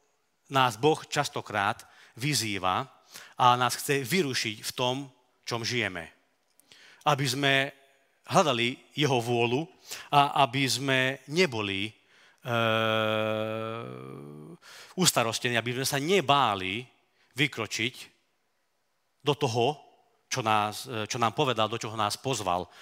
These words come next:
Aj keď sa nám to zdá byť nelogické, neprirodzené, e, a niečo úplne čudné. Vidím, že, e, tento princíp sa ťahne cel-, celým písmom. A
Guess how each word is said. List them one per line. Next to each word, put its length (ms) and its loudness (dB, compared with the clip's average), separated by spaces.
Aj 160 2
keď 80 -4
sa 160 -4
nám 80 2
to 140 -6
zdá 180 2
byť 160 -4
nelogické, 720 -4
neprirodzené, 800 0
e, 60 -16
a 240 -12
niečo 240 0
úplne 320 -2
čudné. 400 -10
Vidím, 240 2
že, 320 2
e, 480 0
tento 320 0
princíp 480 0
sa 160 -6
ťahne 560 -4
cel-, 240 -4
celým 320 -2
písmom. 400 -6
A 420 6